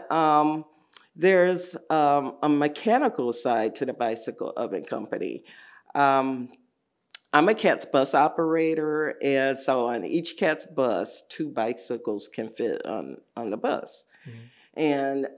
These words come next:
Speaker 1: so I would, I used to drive people, and I would just drive them to the middle of nowhere. You know, now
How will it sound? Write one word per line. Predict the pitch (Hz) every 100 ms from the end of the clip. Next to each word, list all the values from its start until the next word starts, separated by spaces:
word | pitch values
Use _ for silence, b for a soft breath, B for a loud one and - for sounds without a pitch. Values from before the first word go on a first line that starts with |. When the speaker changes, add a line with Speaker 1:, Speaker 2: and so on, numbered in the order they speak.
| 151
Speaker 1:
so | - 151 135 131 120 - - _ -
I | 156
would, | 196 247 190 -
I | 185
used | 220 262 262 -
to |
drive | 131 127 147 165 175
people, | - 190 175 - 170 165 165 -
and | 160 156 147 139 139 135 b b _
I | 185
would | 190 180
just | 175 170 - -
drive | 156 165 175 175 165
them | 170 160 160 156 156 - -
to | -
the | 160
middle | 151 156 151 135
of | 131
nowhere. | 156 226 185 131 127 123
You | 131 160
know, | 156 139
now | 139 185